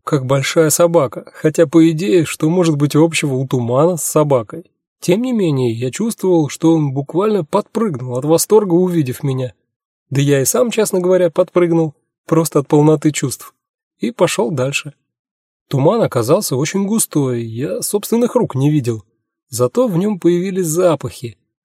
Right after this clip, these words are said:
Очень много запахов, по большей части незнакомых. Поначалу они были совсем слабыми, но к тому моменту, как туман рассеялся и я вышел к вам, у меня уже голова кругом шла,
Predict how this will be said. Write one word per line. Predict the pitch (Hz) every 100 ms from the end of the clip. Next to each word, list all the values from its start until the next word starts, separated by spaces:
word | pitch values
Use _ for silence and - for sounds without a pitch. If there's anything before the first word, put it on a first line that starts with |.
| _ _ -
Очень | 202 202 156 135 131
много | 127 131 208 220 175
запахов, | 131 190 185 - 135 - _
по | 120
большей | 117 147 170
части | 175 160 165
незнакомых. | 165 175 190 202 160 127 107 _ _ _ _ -
Поначалу | 135 156 156 220 226
они | 202 202
были | 190 190
совсем | 165 156 - 156 127
слабыми, | - 139 202 202 151 127
но | 123 143 135
к | -
тому | 135 139 175
моменту, | 160 139 160 170 156
как | 139 -
туман | 147 156 143
рассеялся | 123 127 - - 240 226 - 175 _ _
и | 156
я | 147 143
вышел | 131 143 - 117
к | -
вам, | 135 185 165 _ _ _ _
у | 139
меня | 147 208
уже | 208 202
голова | 202 208 202 165
кругом | 131 143 127 120
шла, | - 135 120